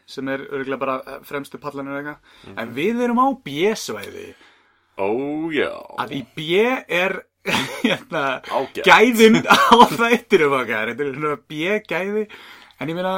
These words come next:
Speaker 1: við þurfum að læra þeim bestu og þess vegna erum við að fara að sjá þá.
Speaker 2: Áskorun mín til þín þessa vikuna er sem sagt að taka, við, á heimilinu þínu er náttúrulega heill hellingur af hlutum.
Speaker 1: Hmm.
Speaker 2: Ég vil að þú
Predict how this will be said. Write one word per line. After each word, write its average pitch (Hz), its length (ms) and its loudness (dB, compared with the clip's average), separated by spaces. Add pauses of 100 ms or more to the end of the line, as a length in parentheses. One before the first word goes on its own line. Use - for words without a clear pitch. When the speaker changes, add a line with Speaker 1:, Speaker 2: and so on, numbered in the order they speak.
Speaker 1:
við 190 120 -4
þurfum 208 220 0
að 214 80 2
læra 220 180 2
þeim 214 120 -4
bestu 147 340 -6
og 127 140 -6
þess 156 180 -8
vegna 170 140 -12
erum 170 120 -10
við 160 40 -8
að - 80 -12
fara 160 100 -8
að - 60 -12
sjá 170 160 -6
þá. 156 160 -4 (840)
Speaker 2:
Áskorun 143 500 -2
mín 101 320 -4
til 104 160 -8
þín 95 380 -2
þessa 110 320 -4
vikuna 87 300 -2 (360)
er 92 380 0
sem 92 240 -12
sagt 95 260 -4
að 98 380 -2 (800)
taka, 123 380 0 (840)
við, 113 200 -4 (220)
á 123 180 2
heimilinu 151 580 0
þínu 117 300 -2
er 110 180 -4
náttúrulega 117 400 -2
heill 120 220 -6
hellingur 117 400 -6
af 110 80 -10
hlutum. 90 320 -8 (400)
Speaker 1:
Hmm. 117 300 -8
Speaker 2:
Ég 104 200 -8
vil 113 140 -6
að 120 160 0
þú 120 80 -2